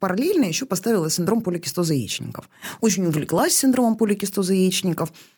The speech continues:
э, прекрасно всё сформулировала, дала идеальные рекомендации. Прекрасный приём, блестящий. С этим приёмом всё хорошо, кроме одного. Доктор забыла про первую жалобу, <laughs> про кровянистые выделения после полового акта.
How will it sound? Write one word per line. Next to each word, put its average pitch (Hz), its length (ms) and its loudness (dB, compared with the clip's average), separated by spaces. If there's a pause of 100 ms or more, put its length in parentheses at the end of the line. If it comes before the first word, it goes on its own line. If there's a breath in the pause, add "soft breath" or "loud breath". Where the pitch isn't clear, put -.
(120)
э, 165 100 2
прекрасно 202 680 0
всё - 160 -2
сформулировала, 190 840 2
дала 175 300 2
идеальные 175 540 2
рекомендации. 156 1200 -2 (160)
Прекрасный 170 560 -2
приём, 208 360 0
блестящий. 160 640 -2
С - 120 2
этим 240 180 2
приёмом 226 300 4
всё 190 220 2
хорошо, - 420 -2
кроме 185 320 0
одного. 185 340 2
Доктор 214 300 0
забыла 190 400 0
про 175 240 -2
первую 185 500 2
жалобу, 143 460 0
<laughs> 156 140 -2
про 165 180 0
кровянистые 165 520 -2
выделения 160 540 0 (300 loud breath)
после 175 180 -2
полового 165 380 0
акта. - 240 -8